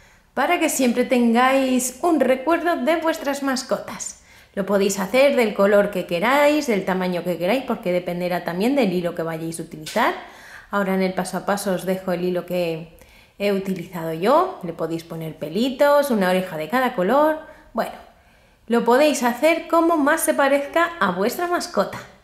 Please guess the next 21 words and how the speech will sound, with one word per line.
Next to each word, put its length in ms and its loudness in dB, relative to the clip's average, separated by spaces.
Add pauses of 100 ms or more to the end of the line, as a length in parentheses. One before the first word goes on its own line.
(460)
Espero 480 2
que 140 -2
os 140 -6
guste 300 -2
y 100 2
vamos 440 2
con 220 0
el 160 -8
paso 360 -2
a 100 -12
paso. 340 -2 (1200)
Para 180 -4
hacer 240 -4
nuestro 380 0
llavero 360 2
de 120 0
perrito 640 -2
vamos 400 -2
a 40 -4
necesitar 800 -6 (840)
hilo 380 2